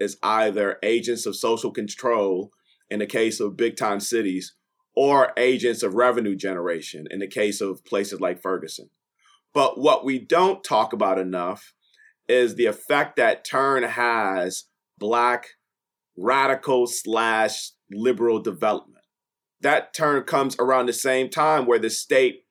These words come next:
comes down hard on Black radical elements, and then it comes down hard on the ability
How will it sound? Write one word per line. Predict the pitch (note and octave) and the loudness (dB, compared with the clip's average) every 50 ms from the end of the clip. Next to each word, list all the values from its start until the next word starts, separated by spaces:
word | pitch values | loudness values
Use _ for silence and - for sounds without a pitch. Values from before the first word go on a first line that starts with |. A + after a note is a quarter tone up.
| _ | _
comes | - - B2+ B2 A2 | -4 -4 -4 -4 -2
down | F#2 A#2+ A#2 A2+ A2 G#2+ | -2 -2 0 0 0 -2
hard | - - C3+ C3+ C3+ C#3 C#3 C#3 - - | 0 2 4 6 6 6 4 2 0 0
on | A2+ A#2 A#2 A2+ G#2 | 0 2 2 0 0
Black | G2 A#2+ A#2+ A#2+ A#2 A#2 - | 0 2 2 2 2 0 0
radical | A2+ A2+ A#2+ A#2+ B2 - - - - | 0 0 2 0 0 0 -2 -2 0
elements, | A#2 B2 B2+ B2+ C#3 C#3+ C3+ - - - - - _ _ _ _ _ _ _ _ _ | 0 0 0 0 -2 -2 -6 -6 -10 -16 -18 -20 _ _ _ _ _ _ _ _ _
and | - A#2 B2 A#2+ G#2+ | -2 -2 -2 0 0
then | G#2+ B2+ C3+ C#3+ C#3+ C#3 C3+ C3 B2+ - - | 0 2 2 2 2 2 2 0 -2 0 2
it | A#2+ A#2+ A#2 - - | 2 2 2 0 -4
comes | - D3+ C3+ B2+ B2 A2+ G#2+ | -2 0 2 2 0 -2 -2
down | G2+ B2+ B2+ B2+ B2 B2 A#2+ A2+ | 0 2 2 4 2 2 2 0
hard | - - C3+ D3 D3 C#3+ C#3 C3 C3 - | 2 4 4 6 6 6 6 4 4 2
on | - A#2+ A#2+ | 0 -2 0
the | A2+ B2 | 2 2
ability | A#2 G#2+ G2+ - D3+ E3 F3 F3 D3+ B2 A#2+ A2+ G#2 G#2 G#2+ G#2 | 2 0 2 4 6 6 6 6 6 4 4 2 2 0 -2 -4